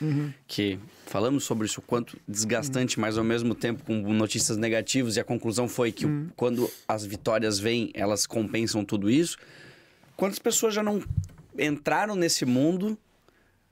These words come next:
Speaker 2: do, do
Speaker 1: Ah, um
Speaker 2: libertarianismo e começaram a adotar e faz-, fazer algo, falar sobre a causa,
Speaker 1: Uhum.
Speaker 2: mas ainda não. Bom, Daniel.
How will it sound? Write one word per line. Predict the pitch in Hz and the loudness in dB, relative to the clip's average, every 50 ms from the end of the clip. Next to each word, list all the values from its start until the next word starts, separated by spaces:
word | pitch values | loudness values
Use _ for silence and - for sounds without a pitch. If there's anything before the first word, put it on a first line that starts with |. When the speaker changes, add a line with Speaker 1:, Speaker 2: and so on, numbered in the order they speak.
| _ _ _ _ _ | _ _ _ _ _
Speaker 2:
do, | - 107 117 123 120 113 | -2 0 2 4 4 2
do | 107 107 113 | 4 4 4
Speaker 1:
Ah, | 131 143 135 135 135 | 4 4 4 2 2
um | |
Speaker 2:
libertarianismo | 131 127 127 127 123 123 - 127 123 120 120 117 120 123 135 156 170 165 160 170 170 175 | 2 4 4 2 2 2 0 0 2 2 2 4 4 4 6 4 4 4 2 2 4 4
e | 175 | 2
começaram | 170 - 165 156 151 151 - - - 139 156 170 170 170 | 2 0 0 2 2 2 2 2 2 2 2 2 2 2
a | 160 | 2
adotar | 147 135 143 135 - - 117 117 139 147 147 143 131 | 2 2 0 0 0 0 0 2 2 2 2 2 2
e | 131 123 123 120 120 117 | 2 2 2 2 2 0
faz-, | - - 131 123 117 110 107 | 0 -2 -2 -2 -2 -4 -8
fazer | - - 131 120 117 104 110 127 139 | -6 -4 -2 -2 -2 0 0 2 2
algo, | 139 131 127 131 135 123 | 4 4 4 2 2 0
falar | - - 110 107 117 127 139 | -2 -2 0 2 2 0 0
sobre | - - 135 127 120 | -2 -2 0 0 0
a | 120 | -2
causa, | - - 104 101 107 120 139 139 160 170 - - - - - | -2 -2 0 2 2 2 2 2 -2 -6 -6 -8 -18 -10 -6
Speaker 1:
Uhum. | 143 135 135 135 135 | -4 -4 -4 -4 0
Speaker 2:
mas | - 120 127 131 131 131 131 131 135 131 135 135 127 - - - - - - | 2 4 4 6 4 2 2 2 4 4 4 4 4 4 2 2 0 0 -2
ainda | - 123 127 131 139 143 143 147 | -2 -2 0 2 4 4 4 6
não. | 151 151 147 143 143 143 143 143 143 139 139 - _ _ - - - - - - - - - _ _ - - | 4 4 4 4 4 4 4 4 4 2 2 -4 _ _ -20 -20 -20 -20 -20 -20 -20 -20 -20 _ _ -4 -2
Bom, | 135 135 | -2 0
Daniel. | 139 135 123 | 0 -2 -2